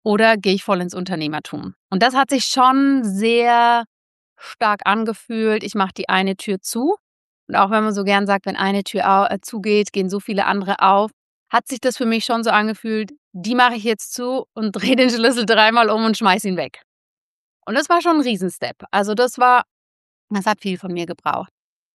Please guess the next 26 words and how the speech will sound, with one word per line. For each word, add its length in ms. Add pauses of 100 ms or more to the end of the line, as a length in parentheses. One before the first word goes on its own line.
(240)
Ähm, 560 (360)
aber 240
wie 80
es 100
ja 100
so 100
ist, 380
mit 160
der 100
Zeit 640 (680)
verblassen 520
diese 220
Dinge 240
dann 180
auch, 260
ne, 160
weil 100
man 120
ja 80
dann 440
wieder 180
im 80
Hier 180
und 100
Jetzt 280
ist. 200